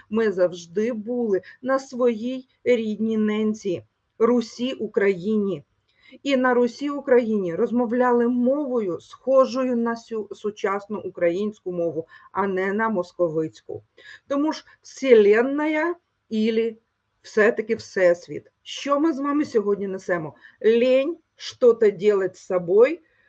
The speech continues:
і духовність ради духовності, і ніякої практичного його застосування. Чи все-таки ми щось робимо для того, щоб нести світ?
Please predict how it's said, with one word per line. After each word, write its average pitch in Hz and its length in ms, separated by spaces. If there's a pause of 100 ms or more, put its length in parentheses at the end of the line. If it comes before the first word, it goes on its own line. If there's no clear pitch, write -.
(260)
і 262 100
духовність 226 720
ради 214 280
духовності, 226 920 (420)
і 247 100
ніякої 214 520
практичного 214 720
його 208 240
застосування. 196 920 (800)
Чи 196 120
все-таки 214 460
ми 190 120
щось - 300
робимо 196 440
для 160 140
того, 180 260
щоб 175 220
нести 165 320
світ? 156 400